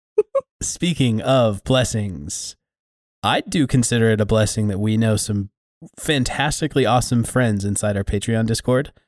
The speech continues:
Speaker 1: Oh, for sure. We are so lucky.
Speaker 2: In addition to the nice,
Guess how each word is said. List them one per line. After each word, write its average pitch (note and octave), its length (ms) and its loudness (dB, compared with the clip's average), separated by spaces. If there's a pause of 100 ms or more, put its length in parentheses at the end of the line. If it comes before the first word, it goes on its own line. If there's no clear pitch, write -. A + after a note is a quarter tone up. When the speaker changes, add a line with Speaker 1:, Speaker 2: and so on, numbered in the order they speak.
(340)
Speaker 1:
Oh, F#3+ 160 2
for D3 240 -8
sure. F3 880 0
We G#3 140 4
are F3+ 60 2
so G3 200 0
lucky. D#3 580 -2
Speaker 2:
In D3+ 200 4
addition C#3 540 2
to C3 160 0
the A#2+ 420 2
nice, G2+ 520 -4